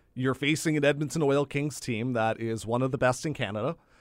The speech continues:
We'll see what the roster will look like, whether they will rest some of their stars ahead of playoffs, 'cause they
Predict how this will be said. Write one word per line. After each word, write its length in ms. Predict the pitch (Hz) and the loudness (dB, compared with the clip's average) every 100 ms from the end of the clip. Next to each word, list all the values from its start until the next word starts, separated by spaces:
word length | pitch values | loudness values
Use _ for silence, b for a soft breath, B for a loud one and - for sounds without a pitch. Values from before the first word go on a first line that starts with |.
| b b | b b
We'll 180 | 143 147 | 0 0
see 260 | - 190 190 | 0 2 6
what 280 | 180 160 | 6 6
the 100 | 160 | 4
roster 440 | 139 139 139 - 147 | 6 6 4 0 -2
will 160 | 120 | 0
look 180 | 120 120 | 0 0
like, 360 | 107 104 - - - | -2 -2 -4 -8 -4
whether 480 | 120 123 127 127 123 | 2 2 2 2 2
they 240 | 127 123 | 2 2
will 400 | 120 123 123 107 | 2 4 4 2
rest 340 | 117 127 131 - | 2 2 0 -4
some 240 | 147 135 | -2 -2
of 60 | 123 | -2
their 140 | 117 | -4
stars 420 | - 127 113 113 | -2 0 0 0
ahead 220 | 107 104 | -2 -4
of 60 | 107 | -4
playoffs, 460 | - 104 110 151 - | -2 0 0 -2 -4
'cause 220 | 113 104 | -8 -6
they 180 | 110 | -8